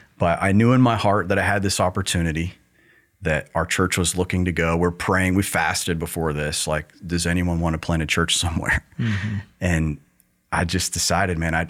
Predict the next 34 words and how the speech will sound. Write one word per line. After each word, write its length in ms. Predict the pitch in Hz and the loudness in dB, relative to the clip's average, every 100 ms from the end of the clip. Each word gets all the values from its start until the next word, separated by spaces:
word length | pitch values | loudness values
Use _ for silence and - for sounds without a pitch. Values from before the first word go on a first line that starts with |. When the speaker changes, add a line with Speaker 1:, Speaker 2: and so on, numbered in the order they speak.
| - | -4
Speaker 1:
I 60 | 98 | 0
don't 320 | 113 127 - | 2 2 0
ever 240 | 107 113 | 0 2
want 180 | 107 104 | 4 4
to 40 | 90 | 4
miss 360 | 95 107 - | 4 4 2
this 220 | - 85 | -2 -2
moment 480 | 92 90 80 69 - - | 0 0 0 -2 -6 -4
and 200 | 90 95 | 0 2
look 220 | 101 90 | 0 0
back 320 | 95 85 - | 0 0 -2
and 100 | 82 | -2
say, 240 | - 80 | -2 -4
'What 280 | 76 78 82 | -4 0 -2
if?'" 360 | 65 - - - _ | -2 -8 -12 -12 _
Speaker 2:
Mm. 340 | - 107 101 98 - - _ _ - | -2 0 0 -4 -8 -20 _ _ -4
Speaker 1:
And 100 | 90 | -2
so 380 | - 90 85 80 | 0 2 2 0
I 120 | 87 | 0
just 240 | 92 95 - | 0 -2 -2
asked 300 | 87 90 - | -2 -2 -2
the 40 | |
Lord, 280 | 85 101 85 | 0 0 0
"I, 100 | 69 - _ _ _ _ | -2 -6 _ _ _ _
I 60 | 82 | -6
think 260 | - 85 87 | -4 -4 -2
I 60 | |
want 180 | 87 92 | 0 0
to 40 | |
plant 240 | 95 104 104 | 0 0 2
a 40 | |
church 540 | 95 107 127 - - - _ _ _ _ | 2 0 0 -2 -4 -6 _ _ _ _
in 120 | 104 98 | 0 2
Portland." 460 | 110 151 82 73 | 2 0 -2 -8